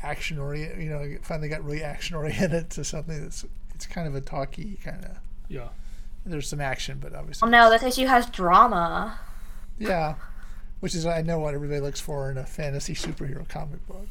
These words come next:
Speaker 1: It's drama.
Speaker 3: We got family matters up in here.
Speaker 1: That's right. <laughs>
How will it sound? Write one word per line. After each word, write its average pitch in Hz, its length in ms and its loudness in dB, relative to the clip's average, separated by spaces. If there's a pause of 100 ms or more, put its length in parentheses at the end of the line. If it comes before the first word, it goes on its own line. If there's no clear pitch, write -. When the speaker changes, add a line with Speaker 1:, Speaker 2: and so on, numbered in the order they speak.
Speaker 1:
It's - 120 -8
drama. 160 280 -8
Speaker 3:
We 208 100 0
got 226 300 8
family 208 560 0
matters 170 460 2
up 160 180 -2
in 160 80 -4
here. 165 580 -6
Speaker 1:
That's - 240 -4 (260)
right. 202 140 0
<laughs> - 60 -4